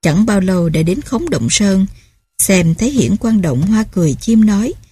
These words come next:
cảnh tú khác thường. Trước cửa động lại có tấm biển bằng đá đề bốn chữ: "Thánh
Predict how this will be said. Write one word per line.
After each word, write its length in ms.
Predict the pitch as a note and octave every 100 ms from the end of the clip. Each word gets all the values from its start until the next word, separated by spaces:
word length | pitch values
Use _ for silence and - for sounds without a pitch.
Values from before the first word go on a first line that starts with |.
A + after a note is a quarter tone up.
| _ _ -
cảnh 200 | C#3 D#3
tú 200 | G3+ A#3
khác 320 | - F4 -
thường. 360 | - G#3+ E3 D3 - - _ _ _ _ _ _ _
Trước 180 | - -
cửa 160 | - G3
động 240 | E3+ B2+
lại 120 | D#3
có 100 | C#3
tấm 240 | G#3+ B3 D4
biển 220 | G3 F#3
bằng 200 | F#3+ D3+
đá 240 | D3+ D#3+ C4
đề 200 | F3 E3+
bốn 220 | E3 F#3 D4
chữ: 380 | - A2+ E3+ B3 - _ _ _ _ _
"Thánh 220 | - A3